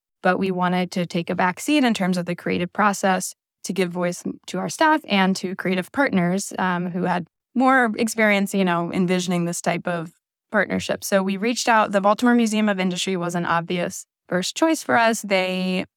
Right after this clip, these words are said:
do incredible work honoring the experience of workers throughout history. So we've always loved visiting the museum, been really impressed by recent exhibits that focused again on folks whose histories are often either forgotten or, you know, not spotlighted enough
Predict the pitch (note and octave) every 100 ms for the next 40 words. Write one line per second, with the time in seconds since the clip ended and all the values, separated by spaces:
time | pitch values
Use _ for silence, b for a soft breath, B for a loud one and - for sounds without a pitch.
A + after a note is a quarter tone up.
0 | - F#3 F3+ F3+ A3 G#3+ G#3 F#3+ F#3 F3+
1 | F#3 F3+ F3+ F3+ F3+ F3+ F3+ - F#3 F#3
2 | - - F#3 F#3 F#3+ F#3+ E3+ E3+ E3 G#3
3 | G#3+ - F#3+ F3+ F3+ G3 - F#3 F#3+ F#3+
4 | - F#3 F3+ F3 - _ F#3 E3+ F3+ F3+
5 | F3 F3 F3 - - C#4+ C4 C4 A#3+ A#3
6 | G#3+ A3 G#3+ G#3 G3+ G3 _ _ F#3+ F3
7 | F3+ F3+ F3+ - F3 - F3+ F#3 E3 G3
8 | G3+ G3 F#3 F3 F3+ F3+ - G3 F#3+ F#3
9 | F3 F#3 - F#3 F#3 G3 G#3 G3 F3+ -
10 | - G3+ G#3 A3 - F#3+ F3+ E3+ E3+ -
11 | F3+ F3 F3 E3 D#3+ A#3+ D#4 B3+ A#3+ F#3+
12 | F3 E3+ _ _ G#3+ F3+ F3 F3 F3 -
13 | - F3 F3+ E3+ F3 G#3 C4 B3+ A#3+